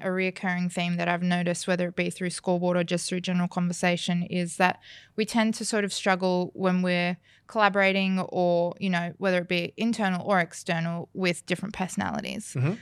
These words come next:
Speaker 1: So I had good wording here. What approach can we take to turn this into a win and be present in the moment at all times when it comes to different personalities?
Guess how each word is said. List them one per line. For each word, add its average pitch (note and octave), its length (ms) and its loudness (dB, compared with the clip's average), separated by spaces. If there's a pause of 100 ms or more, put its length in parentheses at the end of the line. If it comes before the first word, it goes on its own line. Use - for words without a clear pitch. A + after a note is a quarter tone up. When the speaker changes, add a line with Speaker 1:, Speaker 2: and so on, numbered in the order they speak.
(120)
Speaker 1:
So G#3+ 680 4 (680)
I G3+ 80 -2
had F#3 320 -4
good A3 160 -4
wording G3+ 300 2
here. A3+ 320 2
What A#3 300 2
approach A#3+ 440 0
can G#3+ 240 -2
we G3+ 440 0 (360)
take G3 380 0
to G#3 120 -4
turn G3 220 0
this G3+ 160 -2
into G3 180 0
a G3+ 60 2
win F3+ 200 0
and F#3 160 -2
be F3+ 120 -2
present G3 440 -2
in F3+ 140 0
the F3 60 2
moment F3 360 0
at - 160 -2
all D#3 140 -2
times G3 400 -6
when F#3 140 2
it F3 80 -4
comes F#3 300 -2
to F3 100 -6
different G3 280 -6
personalities? - 680 -8